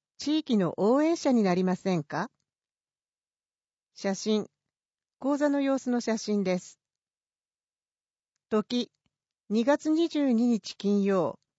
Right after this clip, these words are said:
午後六時三十分から。ところ、市役所一階、多目的ホール。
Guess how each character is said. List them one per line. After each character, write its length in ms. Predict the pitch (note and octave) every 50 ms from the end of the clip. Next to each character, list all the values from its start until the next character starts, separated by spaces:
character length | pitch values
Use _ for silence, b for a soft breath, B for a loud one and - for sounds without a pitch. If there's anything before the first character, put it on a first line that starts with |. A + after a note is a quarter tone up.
| _ _ _ -
午 140 | F#3+ B3 C#4+
後 120 | C4 A#3+ G3+
六 260 | G3 G3 F#3+ D4+ D#4
時 140 | - B3 -
三 260 | - A3+ A#3 C4 B3+
十 140 | B3+ C#4+ -
分 280 | _ - A3+ G#3+ F3+
か 160 | - - C3+
ら。 200 | C3 B2 F#2+ - _ _ _ _ _ _ _ _ _ _ _ _ _ _ _ -
と 120 | G3 F#3
こ 160 | - A3 A3
ろ、 200 | G#3+ G#3 G3 - _ _ _ _ _ _
市 200 | - - - A#3
役 220 | B3+ C#4+ D4+ - -
所 220 | - - A#3 G#3
一 160 | F3 D#3 - _ _
階、 300 | - E3+ F3 E3+ E3+ - _ _ _ _ _
多 140 | - F3 F#3+
目 200 | G#3+ B3 B3 -
的 280 | - D4 C#4+ - C#4+
ホ 220 | A#3+ C#4 C#4 C4 A#3
ー 40 | F3+
ル。 220 | C#3 B2+ -